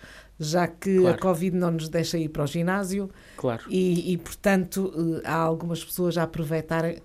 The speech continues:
Speaker 1: sobretudo à noite. Eu vejo muita gente a passear o, o
Speaker 2: Uhum.
Speaker 1: cãozinho. Mas
Speaker 2: Fazem
Speaker 1: é
Speaker 2: muito
Speaker 1: ma-,
Speaker 2: bem.
Speaker 1: é mais à noite.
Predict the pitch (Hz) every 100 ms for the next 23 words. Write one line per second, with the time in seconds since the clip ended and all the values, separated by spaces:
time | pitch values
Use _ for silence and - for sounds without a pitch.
0 | - - - 294 - 320 254 262 226 208
1 | 165 165 269 277 285 254 269 208 226 220
2 | 220 175 - 190 190 151 135 156 185 143
3 | 143 131 123 - - - - 156 135 135
4 | 127 123 123 156 175 190 175 156 131 -